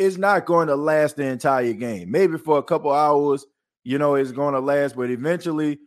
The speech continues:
you're st-, you're going to start to feel that pain. So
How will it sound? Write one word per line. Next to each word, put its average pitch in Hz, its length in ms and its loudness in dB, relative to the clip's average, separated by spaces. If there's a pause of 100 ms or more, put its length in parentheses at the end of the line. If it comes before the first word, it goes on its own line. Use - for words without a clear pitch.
(160)
you're 127 180 -2
st-, 147 380 0
you're 139 200 -2
going 139 260 -4
to 131 160 -10
start 131 340 -2
to 117 80 -16
feel 131 280 -4
that 117 260 -6
pain. 117 320 -6 (1200)
So 165 560 4